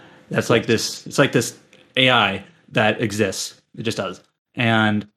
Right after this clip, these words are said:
Ion basically predicts that the world is coming to an end, and to, in order to stop this, creates two kind of humanoid, like, offspring in a sense, which are Fig and Ringo, Ringo being the main character.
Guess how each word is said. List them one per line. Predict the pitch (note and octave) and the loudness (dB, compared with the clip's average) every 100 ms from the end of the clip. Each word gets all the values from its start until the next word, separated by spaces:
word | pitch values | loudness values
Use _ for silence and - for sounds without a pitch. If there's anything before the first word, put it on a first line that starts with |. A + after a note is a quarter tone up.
| _ _ _ _ _ - F#3+ _ _ _ _ C#3 | _ _ _ _ _ -14 -14 _ _ _ _ 2
Ion | F3 F3+ D3+ C3+ A#2+ - | 6 6 6 6 0 -2
basically | - D3 D#3 D3+ C#3 | 0 2 2 0 0
predicts | - B2 E3 C#3+ A2+ - | 0 0 6 6 6 2
that | A#2 | -4
the | B2 | 0
world | B2 D3+ C#3 | 6 6 6
is | B2 | 4
coming | A2+ G#2+ G#2+ | -2 -4 -2
to | G#2+ | -2
an | G2+ | -2
end, | G2 G#2 | 0 -2
and | G#2+ G2+ | -4 -8
to, | - A2+ A2 - | -6 -4 -4 -8
in | A2+ B2+ | -6 -4
order | B2+ A#2 | -2 -4
to | A2+ | -4
stop | - G#3 - | 2 2 2
this, | A2+ G#2+ - - - | 2 2 0 -10 -20
creates | - C#3+ C3 B2+ | 0 4 4 2
two | - - E3+ E3 D#3 C#3+ | -2 2 6 8 8 6
kind | C#3 B2 | 0 -2
of | |
humanoid, | - D#3 C#3+ A#2+ A#2 A2+ F#2 - - | 2 4 4 4 2 2 -4 -16 -12
like, | G2 G2 - - - | -10 -10 -12 -16 -2
offspring | A#2+ - - G2+ F#2 | 0 0 -6 -8 -8
in | F#2+ | -8
a | |
sense, | F#2+ F#2 F#2 - - _ | -6 -6 -8 -12 -20 _
which | B2+ A#2+ | -4 -2
are | G#2 | -2
Fig | - C3+ A2+ A#2 - - - | 0 2 4 2 -6 -10 -2
and | E3+ | 2
Ringo, | E3+ G2+ G2 - _ A#2 | 4 2 -2 -14 _ -4
Ringo | A2+ A2+ | 2 2
being | A2 A2 | 2 0
the | G#2+ | -2
main | G2+ | -4
character. | G#2 D#3 A2+ - G2 | 0 2 2 -2 -10